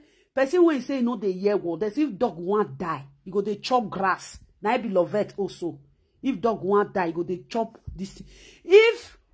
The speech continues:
Jeremiah go fit see vision for her now, Jeremiah go tell her, say, "Hey, lady, see death, see you." Because you know why? The native doctor wey they don't do, do, do, do, do, do, do. All the Obaba evil wey they don't do, do, do.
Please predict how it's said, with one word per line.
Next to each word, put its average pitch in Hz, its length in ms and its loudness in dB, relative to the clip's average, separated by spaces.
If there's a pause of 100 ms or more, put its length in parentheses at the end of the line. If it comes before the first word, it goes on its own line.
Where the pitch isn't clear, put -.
(240)
Jeremiah 302 640 8
go 247 120 2
fit 330 220 0
see 311 200 0
vision 269 340 -4
for 190 240 -4
her 180 80 -2
now, 185 280 -4 (320)
Jeremiah 294 640 6
go 254 140 0
tell 311 240 0
her, 254 120 2
say, 269 360 -6 (440)
"Hey, 311 440 0 (200)
lady, 254 520 0 (220)
see 320 280 4
death, 208 400 2
see - 300 2
you." 208 460 0 (840)
Because 311 340 4
you 349 120 4
know 339 140 4
why? 233 220 4 (320)
The 311 160 10
native 403 400 6
doctor 359 280 6
wey 302 180 2
they 247 140 0
don't 302 300 0
do, 311 160 2
do, 302 140 0
do, 302 140 -4
do, 277 180 -2
do, 285 160 -2
do, 294 160 -2
do. 262 280 0 (180)
All 403 200 8
the 330 100 2
Obaba 349 520 6
evil 302 320 4
wey 339 120 2
they 277 120 2
don't 320 200 0
do, 330 120 2
do, 330 180 0
do. 302 300 2